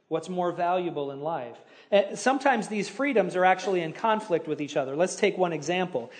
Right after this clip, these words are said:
Let's say there's a man in his sixties who loves to eat whatever he wants to eat. I know that's hard to imagine, okay? But, but stay with me here, okay? Loves to eat whatever he wants to eat.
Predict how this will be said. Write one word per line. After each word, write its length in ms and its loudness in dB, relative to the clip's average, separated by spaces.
Let's 180 4
say 160 8
there's 240 2
a 40 0
man 380 2
in 100 -2
his 160 -4
sixties 520 -4
who 100 -2
loves 360 2
to 100 -6
eat 240 -8
whatever 360 -4
he 120 -4
wants 300 -8
to 100 -16
eat. 220 -16
I 80 -6
know 200 0
that's 180 2
hard 200 4
to 60 -2
imagine, 440 -4
okay? 260 -2
But, 260 -4
but 140 -8
stay 220 0
with 200 0
me 80 -10
here, 260 -12
okay? 260 -2
Loves 400 10
to 100 -4
eat 460 -2
whatever 420 2
he 100 0
wants 320 -6
to 120 -12
eat. 260 -14